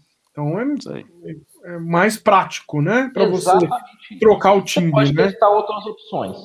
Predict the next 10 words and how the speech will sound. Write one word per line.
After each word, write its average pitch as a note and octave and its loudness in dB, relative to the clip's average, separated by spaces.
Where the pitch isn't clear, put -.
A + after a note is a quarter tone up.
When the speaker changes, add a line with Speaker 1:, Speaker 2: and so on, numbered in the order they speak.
Speaker 3:
Você, - -12
você E3 -10
tem F#3 -4
a F#3 -4
facilidade D#3 0
de - -12
testar A#2+ -2
outras A2+ -4
opções. - -18
Speaker 1:
Exato. F#3 -4